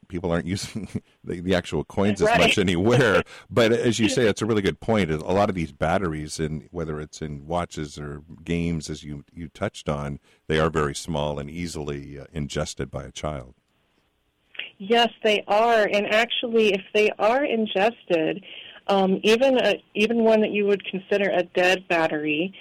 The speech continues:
Speaker 2: can actually, um, when it comes in contact with bodily fluids, uh, they generate a, a current that can produce a chemical reaction that could actually burn a hole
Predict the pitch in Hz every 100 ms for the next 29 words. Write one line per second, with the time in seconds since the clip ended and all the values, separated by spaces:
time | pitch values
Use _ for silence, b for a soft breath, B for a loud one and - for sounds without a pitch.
0 | B B - 202 196 202 190 - 214 202
1 | 196 190 - 185 180 175 180 - 180 180
2 | 165 - 170 - 196 214 214 196 190 190
3 | 190 185 175 170 - 175 185 185 170 -
4 | 202 196 143 151 196 - B B B B
5 | B - 180 180 170 202 208 196 185 190
6 | - 175 170 - - 165 165 - - 285
7 | 185 170 - - b b b b - 208
8 | - 190 190 190 202 196 180 - 208 208
9 | 202 185 175 190 196 - 180 165 170 -
10 | 196 190 - 196 180 165 196 185 175 -
11 | 240 220 165